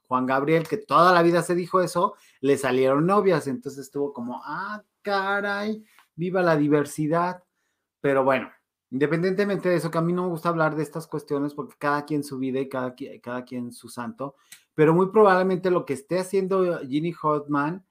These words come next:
es quererlo, em, hacerle una encerrona para que salga y entonces sacarle una pensión o, o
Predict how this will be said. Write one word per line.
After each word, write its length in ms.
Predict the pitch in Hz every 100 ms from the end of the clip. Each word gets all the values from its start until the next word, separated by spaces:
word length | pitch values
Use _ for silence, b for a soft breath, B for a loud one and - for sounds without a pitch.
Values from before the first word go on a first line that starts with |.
| _ _ _
es 240 | 151 147 -
quererlo, 1000 | 165 156 151 147 156 160 160 160 - _
em, 720 | 147 120 113 113 113 110 107 104 104 _ _ _ _ _ _ _ _ _ _ -
hacerle 440 | 139 - 165 190
una 120 | 185
encerrona 720 | 175 165 139 135 156 165 170
para 280 | 151 123 113
que 140 | 113
salga 720 | 107 - 156 175 170 180 196 -
y 120 | 131
entonces 680 | 123 123 143 139 160 156 -
sacarle 380 | _ 123 117 135
una 220 | 147 147
pensión 760 | 113 104 - 143 147 165 165 165
o, 240 | 147 135 135
o 580 | 120 113 110 110 110